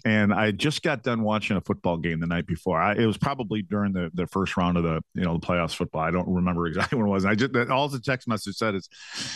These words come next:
is that, "Man, you guys, you guys need a defensive coordinator."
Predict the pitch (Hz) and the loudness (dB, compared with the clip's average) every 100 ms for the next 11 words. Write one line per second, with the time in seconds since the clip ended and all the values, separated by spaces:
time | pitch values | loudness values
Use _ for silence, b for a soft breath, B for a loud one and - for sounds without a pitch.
0 | B 104 107 117 107 110 104 - - 101 | B 0 4 4 4 2 0 0 -2 2
1 | 110 107 98 107 104 98 92 - 110 104 | 2 4 4 4 4 2 0 -2 0 2
2 | 95 107 95 82 87 95 - - 95 87 | 2 0 0 -2 -2 -2 -4 -2 0 0
3 | 78 | -2